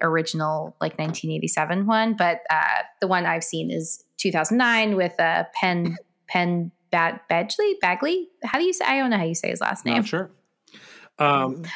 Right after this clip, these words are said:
Speaker 1: Uh, and Amber Heard apparently is
Speaker 2: Oh.
Speaker 1: in that movie too, which, hmm.
Speaker 2: Uh, I'm gonna go with the, uh, Christian Bale movie, The Machinist. Uh, I'm not gonna say any more than that,
Speaker 1: Mm.
Speaker 2: uh, 'cause I would, you know,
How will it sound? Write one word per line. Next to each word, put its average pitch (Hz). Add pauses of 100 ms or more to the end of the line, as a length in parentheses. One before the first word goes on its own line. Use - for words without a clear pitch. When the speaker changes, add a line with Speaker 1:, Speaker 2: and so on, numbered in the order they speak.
Speaker 1:
Uh, 180
and 220
Amber 226
Heard 220
apparently 180
is 226
Speaker 2:
Oh. 226
Speaker 1:
in 196
that 196
movie -
too, - (220)
which, - (240)
hmm. 175 (640)
Speaker 2:
Uh, 139 (300)
I'm 196
gonna 254
go 220
with 196
the, 170
uh, 131
Christian 196
Bale 160
movie, 175
The 143
Machinist. 170 (480)
Uh, 131
I'm 131
not 165
gonna 151 (100)
say 151
any 143
more 135
than 156
that, 185
Speaker 1:
Mm. 170
Speaker 2:
uh, 131
'cause 127
I 127
would, 131
you 139
know, 123